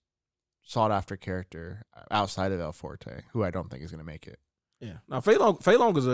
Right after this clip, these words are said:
Speaker 2: is, is always a good, good character. Um, I just, I just, I always just thought he was just, to me, my favorites from the Super, um, c-,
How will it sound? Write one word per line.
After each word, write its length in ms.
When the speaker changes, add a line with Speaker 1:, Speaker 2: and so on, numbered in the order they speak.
Speaker 2:
is, 320
is 140
always 300
a 40
good, 220
good 160
character. 420
Um, 440
I 120
just, 200
I 60
just, 320
I 80
always 260
just 140
thought 140
he 100
was 180
just, 260
to 80
me, 360
my 160
favorites 340
from 420
the 80
Super, 480
um, 480
c-, 80